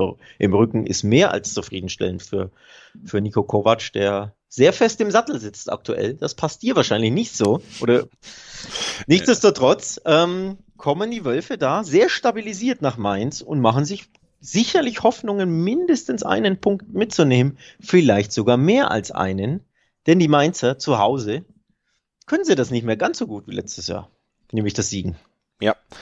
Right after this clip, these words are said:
Speaker 2: se-, se-, verkehrte, äh, Zeichen für Mainz in dieser Saison, äh, sehr, sehr auswärtsstark dieses Jahr und zu Hause klappt's nicht wirklich.
Speaker 1: Erst ein
Speaker 2: Also
Speaker 1: Heimsieg bisher in fünf Spielen und auch erst sieben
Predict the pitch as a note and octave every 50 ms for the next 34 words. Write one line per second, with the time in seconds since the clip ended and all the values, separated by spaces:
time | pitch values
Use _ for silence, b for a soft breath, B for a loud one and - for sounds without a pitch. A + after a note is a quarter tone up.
0 | B B B B B B B G2 G2 G#2 G2+ G#2 G#2+ A2 G#2 - - A#2+ - -
1 | C#3+ D3 C#3+ - C#3+ C#3 C3+ B2+ F#2 D2+ F#2+ A2 A2+ G#2+ - - - B2 C3 C3
2 | - A2 - - G#2+ G2+ G2+ G#2 A2 A#2 - G2+ G2+ G2+ G#2+ G#2 G#2+ G#2 G2 G2+
3 | G2 F#2+ G2 F#2+ G2 G#2+ A2 E2+ D#2 F2+ F#2 F#2 F#2 F#2 G#2 G#2 G#2 G2+ G2+ G2+
4 | A2 G#2+ F#2+ - - A#2 B2 D#3 - - - F#2 F2+ F2+ - - - - F#2 F#2+
5 | F#2+ - - - - G2+ F#2+ G2+ F#2+ - G#2 G2+ G2+ G2+ G2+ - - G#2+ G2+ G#2
6 | A#2+ C#3 B2+ G2+ F#2+ - - G2+ F2+ - _ - - - G2 F#2+ - - - G2
7 | G2 G2 - - B2+ A2+ A2+ - - D3 C#3+ D#3 E3 D3+ D#3 D3+ E3+ D#3+ - C3+
8 | A#2 A2 - G#2 G2+ - - B2 - - A2+ - - B2 B2 - - - - A2+
9 | G#2 G#2 A2 A#2+ - - B2 A2+ - A#2 A2 G#2 B2 A#2 A2 A#2+ - - C#3+ D#3+
10 | E3+ F3 D#3 D3 D3+ D#3